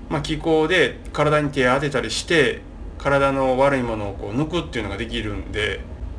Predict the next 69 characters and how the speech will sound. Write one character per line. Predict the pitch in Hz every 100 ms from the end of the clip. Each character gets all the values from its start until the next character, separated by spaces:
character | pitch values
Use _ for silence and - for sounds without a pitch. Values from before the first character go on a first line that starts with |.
| -
本 | 196
当 | 202
私 | 196 190 196 165
い |
ろ | 175 185
ん | 196 190 190 185
な、 | 170 147 -
ま | 156
あ、 | 143
旅 | 160
行 | 160 160
行 | 160
っ |
て | 160 - 156 131
寒 | 123 151 160 160
い | 151 135
目 | 139
に | 135
あ | 127
っ | 127
た | 147
り | 135
と | 131
か、 | 120 120
暑 | 120 120
い | 151
目 | 131
に | 120
あ | 117
っ |
た | -
り | 131
し |
て、 | 117
体 | 113 143 143 139
の |
調 | 139
子 | 143
悪 | 143 143
い | 135
時、 | 110 104 98 - - - - - - - - - - -
こ | 147
の |
気 | 143 -
功 | 214
を | 208
や | 233
る | 247
こ | 247
と | 240
で | 220 208
体 | 196 190 185
が | 165
毎 | 151 156
日 | 165 139
リ | 127
セ | 127
ッ | 147
ト | 131
さ | 110 110
れ | 104
る | 104
の | 92
で、 | 90 107 104 82 - - - - - - - - - -
本 | 220 220
当 | 220
に | 208
あ | 185
の、 | 175 170 160 156 156 151 139 131